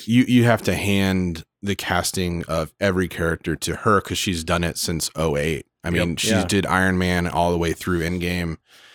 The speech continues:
Speaker 3: Well, and they
Speaker 1: And
Speaker 3: take a, they took a huge risk
Speaker 1: Oh, yeah.
Speaker 3: on, on R D J
Speaker 2: They really
Speaker 3: at that
Speaker 2: did.
Speaker 3: time because they weren't sure. They were like, "Oh, I don't know."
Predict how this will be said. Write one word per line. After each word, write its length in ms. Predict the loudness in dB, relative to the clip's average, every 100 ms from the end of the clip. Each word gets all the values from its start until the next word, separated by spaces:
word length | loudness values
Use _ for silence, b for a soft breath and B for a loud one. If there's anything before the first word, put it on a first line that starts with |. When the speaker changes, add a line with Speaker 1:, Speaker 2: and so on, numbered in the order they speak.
| b b -2
Speaker 3:
Well, 180 | 4 6
and 80 | 6
they 100 | 4
Speaker 1:
And 80 | 2
Speaker 3:
take 160 | 2
a, 120 | 0 -4 -2
they 100 | 0
took 240 | 2 0
a 60 | 0
huge 380 | 0 0 -2 -2
risk 420 | 0 2 2 0
Speaker 1:
Oh, 160 | 0 2
yeah. 280 | 0 -2 -4
Speaker 3:
on, 320 | -2 0 0 -4 -2
on 260 | -2 -2 -2
R 140 | -2
D 120 | -2
J 280 | -2 0 2
Speaker 2:
They 100 | 2
really 160 | 2 2
Speaker 3:
at 60 |
that 60 | 2 2
Speaker 2:
did. 60 |
Speaker 3:
time 400 | 2 2 2 0
because 640 | -4 -2 0 0 -4 -8 -12 b b b b b b b 2
they 120 | 4
weren't 300 | 6 2 0
sure. 360 | 0 2 2 2
They 100 | 0
were 120 | 0
like, 200 | -2 -4
"Oh, 320 | -2 0 0
I 140 | 0
don't 160 | 0 2
know." 480 | 2 4 2 -2